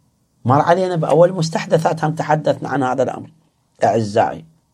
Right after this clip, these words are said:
ذكرنا هذا الإشكال أعزائي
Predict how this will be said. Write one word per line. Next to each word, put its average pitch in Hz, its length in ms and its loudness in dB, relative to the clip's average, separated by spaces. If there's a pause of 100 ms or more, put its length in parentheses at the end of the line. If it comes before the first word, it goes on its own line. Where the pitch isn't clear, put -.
(3250)
ذكرنا 160 680 4
هذا 165 100 2
الإشكال 139 580 -6
أعزائي 101 680 -14